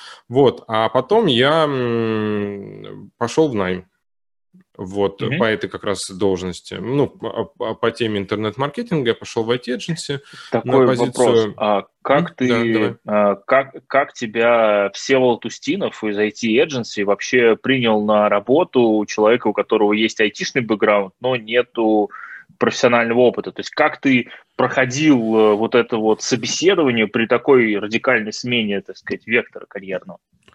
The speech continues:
Speaker 1: Слушай, но, м, очень просто. М, во-первых, я прошел все
Speaker 2: Кстати,
Speaker 1: тестовые
Speaker 2: привет ему
Speaker 1: испытания.
Speaker 2: надо будет передать на всякий случай.
Speaker 1: <laughs> Может, привет, мы с ним с тех пор не общаемся, <laughs> поэтому можешь передать привет, окей.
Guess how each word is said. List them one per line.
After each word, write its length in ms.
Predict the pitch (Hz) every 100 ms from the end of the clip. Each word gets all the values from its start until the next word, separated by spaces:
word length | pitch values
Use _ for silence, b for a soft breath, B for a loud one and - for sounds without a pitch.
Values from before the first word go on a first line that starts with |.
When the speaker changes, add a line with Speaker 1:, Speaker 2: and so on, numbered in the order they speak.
| _ _
Speaker 1:
Слушай, 440 | - 160 - 120
но, 380 | 117 127 131 123
м, 320 | 107 101 113 -
очень 220 | 135 -
просто. 380 | - 131 131 127
М, 760 | 110 104 101 110 107 104 104 95 _ _ _ _ _ _ _ -
во-первых, 400 | 113 107 143 131
я 60 | 120
прошел 320 | 120 - 120
все 140 | - -
Speaker 2:
Кстати, 240 | 110 127
Speaker 1:
тестовые 20 |
Speaker 2:
привет 380 | 107 139 139 -
ему 120 | 107
Speaker 1:
испытания. 0 |
Speaker 2:
надо 180 | 101 101
будет 180 | 98 95
передать 440 | 98 98 98 87
на 100 | 95
всякий 240 | - - -
случай. 280 | - - _ B B B B -
Speaker 1:
<laughs> 600 | 143 143 110 135 - -
Может, 260 | 135 127
привет, 220 | - 156 160
мы 100 | 123
с 80 |
ним 120 | 131 120
с 60 |
тех 160 | - 117
пор 160 | 127 123
не 80 |
общаемся, 520 | 123 120 139 147 - -
<laughs> 40 |
поэтому 360 | 120 123 123 120
можешь 260 | 123 131
передать 440 | - 123 117 123 113
привет, 400 | 117 117 98 98
окей. 360 | 107 104 98